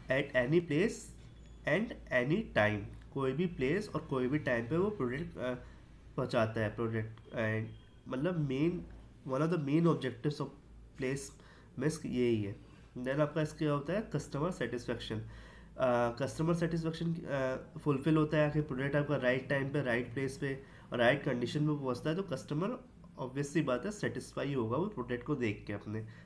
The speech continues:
राइट टाइम और राइट प्लेस पे। Thus, distribution channels ob-, set objects, objectives to render crucial services of regular supply of goods। Then इसके बाद आपका आता है meaning of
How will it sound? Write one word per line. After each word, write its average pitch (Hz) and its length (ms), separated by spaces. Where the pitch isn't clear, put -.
राइट 120 240
टाइम 143 180
और 185 140
राइट 113 280
प्लेस 101 260
पे। 98 200
Thus, 185 160
distribution 135 600
channels 135 420
ob-, - 600
set - 260
objects, 120 440
objectives 127 600
to 151 200
render 120 340
crucial 175 380
services 131 580
of 131 180
regular 123 340
supply 117 380
of 160 60
goods। - 360
Then 175 340
इसके - 240
बाद 196 200
आपका 190 300
आता 123 300
है 151 240
meaning 180 360
of 202 160